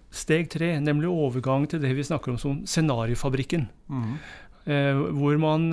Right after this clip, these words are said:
Speaker 1: blir invitert til å forholde seg til et antall, eh, ulike holdninger, eh, og veivalg som da leder over til, eh, beskrivelser av levd liv i tjue førti,
Speaker 2: Mhm.
Speaker 1: som konsekvens av de valgene du har tatt,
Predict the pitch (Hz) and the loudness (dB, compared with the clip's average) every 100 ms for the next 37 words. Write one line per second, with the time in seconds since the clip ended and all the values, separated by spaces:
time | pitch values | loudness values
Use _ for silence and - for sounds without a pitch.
0 | 160 160 156 165 170 139 - 151 151 160 | 2 2 2 2 0 -4 -2 -4 -4 0
1 | 143 120 143 139 143 - 160 131 117 139 | 0 0 0 4 4 2 0 -2 -2 0
2 | 143 165 - 151 143 139 135 135 117 - | 0 0 -2 -2 -2 -2 0 0 -2 -10
3 | - - - 175 139 156 156 - - 156 | -20 -20 -6 -2 -2 0 0 0 0 2
4 | 123 123 123 160 220 - - 170 160 151 | 2 0 2 2 0 -4 -10 -6 -4 -4
5 | - 147 131 156 180 156 165 160 131 113 | -4 -2 0 0 -2 -2 0 0 -2 0
6 | 147 185 135 104 - - - - - - | 2 2 2 -2 -10 -20 -20 -20 -20 -20
7 | - - 170 156 156 170 165 123 151 175 | -14 -2 0 2 2 2 2 2 0 0
8 | 123 123 156 - 151 165 180 - 156 143 | 0 0 -2 -2 -2 0 -2 -4 -4 -4
9 | 165 - 127 120 123 - 160 147 139 147 | -4 -2 -2 0 -2 -2 0 2 2 0
10 | 156 127 139 165 135 107 - - - 156 | 0 -2 0 2 2 -2 -12 -20 -6 -2
11 | - 143 131 117 107 - - - 135 110 | 2 0 0 -4 -4 -6 -14 -8 -4 -4
12 | 110 - 165 165 180 170 233 151 131 147 | -6 -4 -2 0 0 -2 -4 -2 -2 0
13 | 185 180 131 123 151 170 190 190 226 220 | 0 0 0 0 2 4 2 2 -2 -4
14 | - | -14